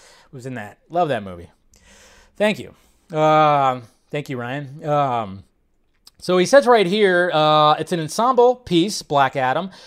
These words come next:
You have Dw-, Dwayne, who's at the pinnacle of his fame and fortune and success and popularity. He is magnificent as Black Adam. We are the Justice Society, and there's four of us,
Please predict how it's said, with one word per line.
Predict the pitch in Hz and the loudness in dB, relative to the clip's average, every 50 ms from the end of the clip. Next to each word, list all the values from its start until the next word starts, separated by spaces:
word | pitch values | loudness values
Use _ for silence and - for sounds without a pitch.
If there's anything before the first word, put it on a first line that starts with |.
| - - - _ _ | -20 -20 -20 _ _
You | 156 156 | -6 -4
have | 139 175 175 170 143 - | 0 2 2 0 0 0
Dw-, | 151 151 160 160 - 151 | -4 -4 -6 -6 -6 -6
Dwayne, | 143 147 165 175 185 202 240 277 277 262 _ _ _ _ _ _ _ _ _ _ _ | -6 -4 -2 -2 -2 -2 -4 -6 -8 -12 _ _ _ _ _ _ _ _ _ _ _
who's | - 190 196 190 180 - | -2 0 0 0 0 -2
at | 190 185 180 | -4 -4 -4
the | 160 - | -6 -6
pinnacle | - - 294 311 - - 143 117 98 98 - _ _ _ _ | -2 0 0 0 2 0 -2 -4 -4 -6 -12 _ _ _ _
of | 156 151 143 | -6 -4 -4
his | 143 - - | -6 -8 -6
fame | - 226 233 185 151 151 160 170 175 160 - _ _ - | -2 -2 0 0 0 -2 -4 -6 -10 -12 -18 _ _ -14
and | 156 143 | -14 -12
fortune | - - 214 214 220 214 - 151 143 139 139 | -6 -2 -2 -2 -2 -2 -4 -8 -10 -10 -10
and | 156 135 | -12 -12
success | - - 131 - - 214 208 170 165 160 - | -12 -12 -10 -6 -2 0 2 2 2 0 -4
and | 190 165 - | -10 -10 -8
popularity. | 156 160 165 175 208 240 233 196 143 107 98 95 _ _ _ _ _ _ _ | -6 -6 -4 -2 0 2 4 4 2 0 -4 -12 _ _ _ _ _ _ _
He | 175 185 185 | -2 -2 0
is | 180 135 | -2 -2
magnificent | 151 170 190 190 190 - 175 180 196 226 285 240 240 208 - - 156 127 107 - _ _ _ _ _ _ - | -4 -4 -4 -4 -4 -4 -6 -6 -2 -2 0 0 0 -4 -4 -4 -6 -8 -8 -12 _ _ _ _ _ _ -4
as | 156 156 139 | -2 -2 -2
Black | 123 165 170 170 175 165 185 | -2 0 0 0 0 0 2
Adam. | 196 196 180 139 110 95 - _ _ _ - _ | 4 4 4 4 0 -4 -12 _ _ _ -20 _
We | 143 151 165 | -6 -2 2
are | 175 185 196 196 202 202 208 208 190 160 _ | 6 8 8 8 8 8 6 2 -2 -8 _
the | 147 151 | -10 -10
Justice | 117 110 156 175 175 - - 185 180 170 - | -4 -2 0 -2 -2 -2 -6 -6 -6 -6 -8
Society, | - - - - - 160 - - 233 254 247 220 185 156 160 170 196 190 - _ _ _ _ _ _ _ - - - _ _ - | -12 -18 -16 -14 -12 -8 -2 2 4 4 4 4 2 0 -2 -4 -6 -10 -14 _ _ _ _ _ _ _ -20 -20 -20 _ _ 0
and | 180 175 175 175 170 170 170 160 156 | 2 2 2 2 0 -2 -2 -2 -2
there's | 165 160 - | -2 -2 -4
four | - - 262 330 349 285 196 | 0 6 8 10 10 10 10
of | 147 139 | 8 6
us, | 143 143 170 165 - - - - - | 4 2 2 0 -4 -8 -14 -14 -18